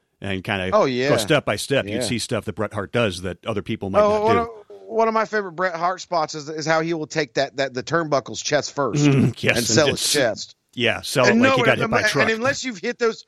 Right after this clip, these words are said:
Speaker 2: your turnbuckles, you don't understand how hard they are, okay? And the thought of hitting him sternum first like he did,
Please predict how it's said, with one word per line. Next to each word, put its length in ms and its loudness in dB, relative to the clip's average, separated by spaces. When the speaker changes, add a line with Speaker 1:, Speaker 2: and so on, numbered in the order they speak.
Speaker 2:
your 100 -10
turnbuckles, 460 -2
you 240 -10
don't 180 4
understand 480 -2
how 140 0
hard 260 0
they 140 -2
are, 280 0
okay? 340 4
And 140 2
the 80 2
thought 300 2
of 60 0
hitting 240 0
him 120 -4
sternum 460 -2
first 340 -4
like 160 0
he 140 -12
did, 300 0